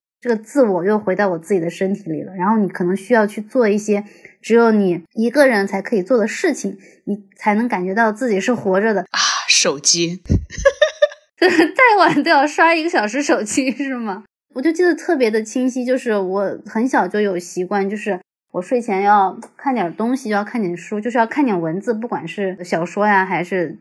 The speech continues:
Speaker 1: 专业方面的东西，还是看一些杂志的一些报道文章，就是我一定得看点字，我才能睡着。但是有孩子之后，因为我，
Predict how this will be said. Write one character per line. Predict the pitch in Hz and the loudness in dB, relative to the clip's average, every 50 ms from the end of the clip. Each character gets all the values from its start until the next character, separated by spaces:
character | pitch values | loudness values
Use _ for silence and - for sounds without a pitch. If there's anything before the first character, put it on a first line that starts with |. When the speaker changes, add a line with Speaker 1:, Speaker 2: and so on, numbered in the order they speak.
| _ | _
Speaker 1:
专 | - 220 214 220 220 | 0 0 2 2 0
业 | 196 | 0
方 | 185 196 190 | -2 -2 -2
面 | 190 190 | -2 -2
的 | 185 180 | -4 -4
东 | 170 175 180 185 | -4 -4 -6 -6
西， | 180 - 180 156 | -6 -8 -10 -10
还 | 160 165 180 180 | -8 -8 -10 -10
是 | - 196 | -8 -10
看 | 185 190 - - 196 185 | -12 -10 -8 -6 -4 -4
一 | 185 190 | -4 -6
些 | 185 196 185 185 185 175 175 - - | -4 -4 -4 -4 -4 -6 -8 -10 -6
杂 | - - 185 185 196 | -2 0 2 2 0
志 | 196 226 220 | 0 -2 -2
的 | 202 190 | 0 0
一 | 185 190 | 0 0
些 | - 196 | -2 -2
报 | 190 190 202 185 | -2 0 -2 -2
道 | 185 170 170 | -2 -4 -6
文 | 175 175 175 175 | -6 -6 -8 -6
章， | 175 180 190 | -6 -4 -2
就 | 214 | -2
是 | 233 240 | 0 0
我 | 208 190 | 0 0
一 | 196 | -2
定 | 202 269 277 | 0 0 0
得 | 254 196 | 0 -2
看 | - - - 262 | -4 -4 -4 -2
点 | 240 190 165 170 | -2 -2 -2 -4
字， | - - - - 294 247 | -8 -10 -4 0 0 2
我 | 190 175 | 2 0
才 | - 190 | -4 -6
能 | 190 202 220 | -6 -6 -4
睡 | 214 277 247 | -2 0 0
着。 | 208 196 175 151 151 175 - - _ _ _ _ _ _ _ _ - 254 | 0 2 0 0 0 -2 -4 -8 _ _ _ _ _ _ _ _ -6 0
但 | 277 277 | 2 2
是 | 269 254 | 2 4
有 | 214 170 | 2 2
孩 | 160 - 170 175 | 2 2 0 0
子 | 196 226 226 | 0 0 0
之 | 220 226 | 0 -2
后， | 220 - 233 | -2 0 0
因 | 240 254 | 0 2
为 | 262 247 | 2 2
我， | 226 196 170 165 | 2 0 -2 -4